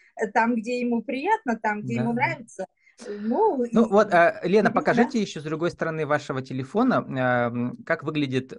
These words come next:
Speaker 2: ваш. Ну, это просто программа внутри компьютера, да? И про концепцию коротко, у нас
Speaker 1: Да.
Speaker 2: осталось несколько минут. А, значит, концепция ваша интересная. Каждые полчаса у вас меняются жанры, да?
Speaker 1: Даже, даже я сейчас, э,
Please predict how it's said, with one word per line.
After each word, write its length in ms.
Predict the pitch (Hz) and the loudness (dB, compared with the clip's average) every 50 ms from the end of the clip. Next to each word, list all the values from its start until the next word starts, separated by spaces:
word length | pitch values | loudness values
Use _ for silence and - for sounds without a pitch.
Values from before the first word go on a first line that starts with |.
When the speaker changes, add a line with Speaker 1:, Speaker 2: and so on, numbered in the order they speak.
| _ _ - | _ _ -10
Speaker 2:
ваш. 400 | - 127 123 120 113 - - - - | -6 0 0 0 0 0 -6 -18 -16
Ну, 120 | - - 220 | -6 -6 -6
это 120 | 226 233 | -6 -2
просто 420 | 262 277 269 269 - - 165 143 | -2 -2 -2 -2 2 2 2 2
программа 540 | 131 - - 147 123 127 127 147 165 160 143 | 2 0 0 0 2 2 2 2 2 0 -2
внутри 320 | 131 135 127 123 - - - | -2 -2 -2 -2 -4 -6 -6
компьютера, 580 | - 131 120 - 123 107 107 - - - - | -4 -6 -6 -4 -6 -6 -6 -6 -8 -8 -8
да? 280 | 98 98 110 135 147 - _ _ _ _ _ _ - - - - - | -4 -2 -2 -2 -2 -6 _ _ _ _ _ _ -20 -20 -16 -4 -2
И 80 | 196 | 0
про 140 | 196 220 214 | 2 2 2
концепцию 540 | 214 220 202 208 - 226 220 220 - 190 - | 4 2 2 4 4 4 4 4 0 -4 2
коротко, 280 | - 214 220 220 - | 4 4 4 4 2
у 20 | 165 | -2
нас 140 | 147 - 170 | -4 -2 -2
Speaker 1:
Да. 60 | 190 185 | -2 0
Speaker 2:
осталось 260 | 175 175 165 160 - | 2 0 0 -2 -4
несколько 300 | 170 160 - - - 151 | -8 -8 -8 -6 -6 -4
минут. 440 | 147 147 156 180 233 240 247 - _ _ _ _ _ _ _ - | -4 -2 0 0 0 0 0 -6 _ _ _ _ _ _ _ 0
А, 380 | 156 143 139 139 139 143 139 135 | 2 4 4 4 4 2 0 0
значит, 180 | 139 131 - - | -2 -4 -4 -4
концепция 480 | 165 147 - - 269 262 262 - 196 | -6 -4 -2 -2 -4 -4 -2 -6 -2
ваша 220 | 170 175 170 - 170 | -2 -2 -4 -4 -12
интересная. 420 | 151 - - 170 143 135 - 226 - | -12 -12 -10 -10 -10 -4 -4 -2 2
Каждые 320 | 175 202 208 196 190 170 | 4 4 4 4 2 0
полчаса 540 | - - 165 139 131 - - - 196 214 233 | 0 0 -2 -2 -2 -6 -2 4 4 6 6
у 40 | 202 | 6
вас 160 | 170 - - | 4 0 0
меняются 480 | 135 131 139 156 175 170 - - 147 127 | -2 -2 -2 -2 -4 -4 -6 -6 -8 -6
жанры, 520 | 110 131 131 117 95 90 82 - 98 - _ _ _ _ _ _ _ _ | 0 2 2 2 0 -2 -10 -12 -14 -14 _ _ _ _ _ _ _ _
да? 260 | - - 120 240 - | -6 -2 0 2 4
Speaker 1:
Даже, 460 | - 285 339 349 302 339 311 285 254 240 | 6 6 4 4 4 4 4 4 4 4
даже 340 | 233 226 294 302 302 311 339 | 4 4 4 4 2 0 -2
я 180 | 311 311 320 | -2 -2 -4
сейчас, 520 | 320 - 294 - - - 330 294 302 - | -4 -6 -8 -12 -4 0 0 0 0 -2
э, 40 | - | -8